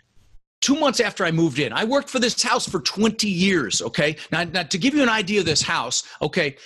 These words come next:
there was a giant waterfall out of the second floor balcony into the pool.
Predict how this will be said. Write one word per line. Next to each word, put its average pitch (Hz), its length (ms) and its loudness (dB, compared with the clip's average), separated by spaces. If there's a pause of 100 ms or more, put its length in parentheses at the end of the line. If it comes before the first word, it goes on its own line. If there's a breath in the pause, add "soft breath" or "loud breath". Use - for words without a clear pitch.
(140 loud breath)
there 185 100 4
was 190 140 2
a 185 40 0
giant 214 480 -2
waterfall 180 720 2
out 147 140 0
of 151 60 -4
the 143 80 -2
second 156 400 0
floor 151 160 2
balcony 147 420 -2
into 135 140 2
the 123 100 -2
pool. 131 400 0